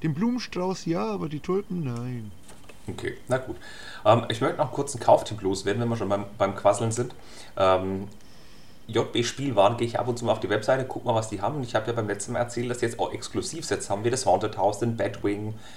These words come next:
Speaker 2: das Ecto eins und so weiter. Und die haben auch die zwei Lego City Exklusivsets, die es eigentlich nur bei Lego gibt, und zwar die, ähm, sechzig zwei fünf null, das ist das Postflugzeug, und die sechzig zwei fünf eins, den Safari Geländewagen.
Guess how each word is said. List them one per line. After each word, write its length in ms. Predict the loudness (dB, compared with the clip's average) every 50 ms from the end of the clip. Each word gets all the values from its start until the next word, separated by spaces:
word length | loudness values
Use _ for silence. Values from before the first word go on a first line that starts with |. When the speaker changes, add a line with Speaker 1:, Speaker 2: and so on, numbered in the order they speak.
| -6 -2
Speaker 2:
das 200 | 0 0 0 0
Ecto 360 | 0 -2 -2 -2 -2 -2 2 4
eins 320 | 4 4 4 2 2 0
und 160 | 0 -2 -2
so 100 | 0 4
weiter. 380 | 6 6 6 6 4 0 -2 -4 -10 -14 -14 -12 -4 0
Und 160 | 0 2 2
die 60 | 2
haben 160 | 0 2 4
auch 160 | 2 2 2
die 120 | 2 -2 -4
zwei 280 | 0 4 6 6 8
Lego 240 | 6 4 2 0 0 -2
City 360 | -2 -4 -4 -2 -2 -2 -2
Exklusivsets, 720 | -4 -6 -6 -4 -4 -4 -4 -4 -6 -4 0 0 0 0
die 80 | 0 -2
es 80 | -2
eigentlich 180 | -2 -2 -2 -2
nur 80 | -2 0
bei 80 | 0 0
Lego 260 | 0 0 0 0 2
gibt, 180 | 0 0 -2 -2
und 140 | -4 -4 0
zwar 260 | 4 6 8 6 6
die, 300 | 4 -2 -2 0 0 0
ähm, 300 | 2 2 2 2 2 0
sechzig 380 | -2 -2 -2 -2 -4 -6 -4
zwei 180 | -2 0 0 0
fünf 220 | 0 -2 -4 -4
null, 280 | -2 0 0 0 0 -2 -8 -8 -6
das 140 | -4 -4 -4
ist 180 | -4 -6 -6 -6
das 100 | -6 -4
Postflugzeug, 720 | -2 -2 -2 -2 -2 -4 -4 -4 -4 -2 -4 -4 -4 -4 -8 -14 -16 -14 -16 -16 -16 -16 -8 -2
und 180 | 0 2 2 2
die 60 | 0
sechzig 340 | 0 -2 -2 -2 -4 -6 -2
zwei 140 | 0 0 0
fünf 200 | 0 0 0 2
eins, 240 | 4 2 2 2 0
den 100 | 0 0
Safari 460 | 2 2 2 6 6 6 6 6 4
Geländewagen. 720 | 4 2 2 2 2 0 0 2 4 4 4 4 2 -2